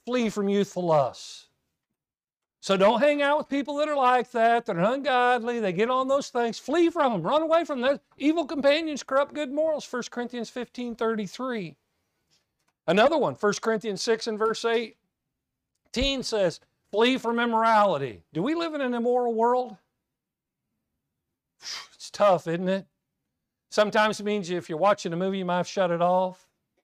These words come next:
Sometimes you listen to a song, you might have to turn it down. Sometimes you're around certain people, you just have to walk away.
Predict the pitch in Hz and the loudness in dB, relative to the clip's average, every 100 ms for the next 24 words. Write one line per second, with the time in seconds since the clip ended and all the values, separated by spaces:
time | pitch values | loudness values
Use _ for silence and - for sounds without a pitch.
0 | _ _ _ _ 196 185 196 196 175 190 | _ _ _ _ -2 2 2 0 0 -2
1 | 180 202 175 - 196 185 180 165 170 - | -2 -4 -4 0 2 2 0 0 0 -2
2 | - 185 175 156 165 170 180 175 170 170 | -4 -4 -2 -2 -2 -2 -4 -8 -12 -18
3 | _ _ _ _ _ _ _ _ _ _ | _ _ _ _ _ _ _ _ _ _
4 | - 202 196 202 196 202 196 202 190 202 | -6 -2 0 0 0 0 0 0 0 -4
5 | 196 175 208 208 202 175 175 180 170 165 | -6 -6 -4 -4 -4 -4 -4 -2 -2 0
6 | 180 170 180 175 175 175 180 175 | 0 0 -2 -2 0 0 -4 -10